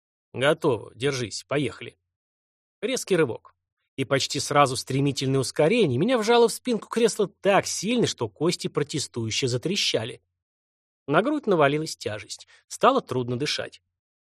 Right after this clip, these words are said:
Перегрузка продолжалась недолго, закончилась так же внезапно, как началась. Вместо нее появилось ощущение падения с огромной высоты.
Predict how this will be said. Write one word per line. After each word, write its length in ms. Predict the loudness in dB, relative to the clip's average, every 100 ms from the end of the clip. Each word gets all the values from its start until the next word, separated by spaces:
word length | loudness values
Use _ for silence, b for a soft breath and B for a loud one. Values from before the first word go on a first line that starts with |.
| _ _
Перегрузка 500 | 0 2 2 0 -2
продолжалась 600 | 0 4 4 6 2 2
недолго, 480 | -2 4 6 6 4
закончилась 640 | -2 0 0 0 -2 -2
так 200 | 0 0
же 100 | 2
внезапно, 540 | 2 2 0 -2 -4
как 180 | -6 -6
началась. 580 | -6 -4 -4 -4 -12 -18 _ _ _ _ _ _ 2
Вместо 260 | 4 4
нее 220 | 2 2 2
появилось 420 | 2 2 2 0
ощущение 560 | -2 -2 -2 0 0
падения 520 | 2 2 2 0 2 0
с 120 | 0
огромной 420 | 0 0 2 0
высоты. 540 | -2 -4 -6 -8 -14